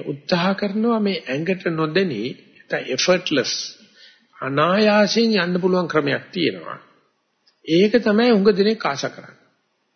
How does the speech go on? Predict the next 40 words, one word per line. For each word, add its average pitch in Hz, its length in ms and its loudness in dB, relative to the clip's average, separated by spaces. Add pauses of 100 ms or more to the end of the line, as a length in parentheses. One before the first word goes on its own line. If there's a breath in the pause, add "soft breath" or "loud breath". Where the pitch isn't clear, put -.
(540)
වීර්ය 185 260 4
ගැන 170 160 2
කතා 160 280 -2
කරනවා 151 320 -2
කිව්වහම 147 540 -4
දඟලලා 156 540 -2
මේව 151 220 -2
නිවන් 147 320 -2
දකින්න 151 300 -4
හදනවා 160 340 -4
කිව්වහම 185 460 -2 (540 loud breath)
ඒගොල්ලෝ 180 340 0
කියන්නේ 190 300 -2
එහෙම 175 180 -2
නෑ 170 240 -2
වැඩි 165 240 -2
ඇඟ 160 220 -4 (140)
තලා 147 300 -2
පෙලා 143 260 0
ගන්න 139 160 -4
නැතුව 139 220 -2
විතර 147 260 -2
මල්ල 139 220 0
පොඩි 135 200 0
කරගන්න 135 340 -2
නැතුව 143 200 -4
නිවන් 147 280 -2
යන්න 131 200 -4
ක්‍රමයක් 123 420 -2
තියෙනවා. 143 280 -2
අපි 143 160 -4
එනම් 156 200 -2
මෛත්‍රී 135 380 -2
බුදුහාමුදුරුවෝ 151 560 2
එනකන් 139 320 -4
ඉමු. 139 200 -2 (800 loud breath)
දැන් 131 200 -4
මේ 151 220 2
දවස්වල 151 420 2
බෑ. 127 200 -4